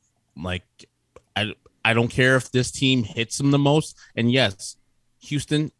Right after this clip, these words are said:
is a fastball hitting team where Lance Lynn throws the majority fastballs. That's not a good matchup. But I just, I don't know. You,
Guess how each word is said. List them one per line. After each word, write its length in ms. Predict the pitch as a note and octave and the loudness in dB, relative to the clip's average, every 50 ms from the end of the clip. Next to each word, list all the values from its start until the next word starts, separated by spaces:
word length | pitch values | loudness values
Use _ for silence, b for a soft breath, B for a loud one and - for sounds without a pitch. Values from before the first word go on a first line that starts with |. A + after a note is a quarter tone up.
| _ | _
is 260 | - C3 C3+ C3+ - - | -2 0 0 0 2 2
a 140 | B2+ B2+ | 0 0
fastball 640 | A#2+ - - B2+ B2 C3 - - - C3+ B2+ B2+ B2 | 0 2 0 2 2 0 -2 -2 0 2 2 2 2
hitting 280 | B2 C3 B2+ B2 B2 A2 | 2 0 0 -2 -4 -4
team 340 | - - B2+ B2 A#2 A2 G#2 | -4 -2 -2 -2 -2 0 0
where 200 | A2 A2+ A2 G#2+ | 0 0 0 -2
Lance 380 | G#2+ A2+ A#2 A#2 A#2 - - | -2 -2 -2 -2 -2 -4 -4
Lynn 220 | - A#2 A#2 A2+ G#2 | -2 0 0 0 0
throws 320 | - A#2+ A#2 A2+ A2 G2+ | 2 2 4 4 2 2
the 40 | A2 | -2
majority 440 | G#2+ G2 F2 B2 A#2+ A2+ G#2+ G#2+ F#2+ | -4 -4 -2 0 2 2 2 0 -4
fastballs. 760 | - - B2+ A#2 G#2+ G2+ F2+ - - F#2 E2 D#2 - - - _ _ _ _ _ _ _ _ _ _ _ _ _ | -2 0 2 2 2 2 -2 -8 -12 -12 -12 -14 -16 -18 -20 _ _ _ _ _ _ _ _ _ _ _ _ _
That's 480 | - G2+ G2+ G2 - _ _ - B2 - | 2 2 2 0 -2 _ _ -10 -2 0
not 140 | C3+ A#2+ A2+ | 2 2 2
a 20 | |
good 160 | G#2 A#2 A#2 | 2 2 2
matchup. 420 | A2+ A#2+ A2+ G#2 F#2+ - - G2+ - - _ _ _ _ _ _ _ _ _ _ | 2 2 2 2 0 -2 -6 -8 -10 -10 _ _ _ _ _ _ _ _ _ _
But 280 | _ A#2 B2 B2 A#2+ - _ _ _ _ _ _ _ _ _ _ _ | _ 2 4 4 2 0 _ _ _ _ _ _ _ _ _ _ _
I 80 | B2 A#2+ | -6 -4
just, 340 | C#3+ D#3 C#3+ - - - - - | -4 -4 -4 -4 -6 -6 -6 -4
I 60 | B2+ | -2
don't 100 | D3 D#3+ | 0 2
know. 300 | E3+ F3 D#3+ A2 G2+ F#2+ - | 2 2 2 2 0 -4 -8
You, 180 | - A2 A2+ | -10 -12 -12